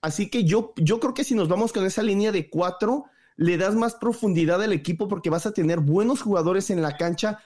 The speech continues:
listos para saltar. La media cancha me iría con Sifu, con Atuesta y con Blessing. Yo he sido un crítico de Blessing y le he dado con todo a Blessing porque creo que, aunque suda mucho la camiseta, siento que futbolísticamente le falta,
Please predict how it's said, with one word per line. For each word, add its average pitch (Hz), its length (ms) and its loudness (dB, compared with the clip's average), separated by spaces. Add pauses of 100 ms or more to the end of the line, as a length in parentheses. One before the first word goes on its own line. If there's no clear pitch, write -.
listos 240 420 -2
para 190 220 0
saltar. 170 500 -2 (260)
La 160 160 0
media 214 360 0
cancha 208 340 -2
me 196 120 2
iría 175 320 0
con 170 200 0
Sifu, 208 420 -2
con 165 180 0
Atuesta 202 680 -2 (240)
y 160 160 0
con 165 220 2
Blessing. 202 540 2
Yo 147 200 2
he 214 60 2
sido 233 240 0
un 240 100 2
crítico 220 540 -2
de 185 80 2
Blessing 185 560 0 (180)
y 160 140 0
le 160 160 2
he - 20 0
dado 214 320 0
con 156 260 0
todo 202 280 2
a - 20 -2
Blessing 190 400 0
porque 151 320 -4
creo 185 320 0
que, 165 340 -2 (240)
aunque 160 400 0
suda 175 280 0
mucho 202 240 0
la 208 100 -2
camiseta, 185 460 -2
siento 190 260 -2
que 180 140 -4
futbolísticamente 160 800 -2
le 170 100 0
falta, 156 460 -4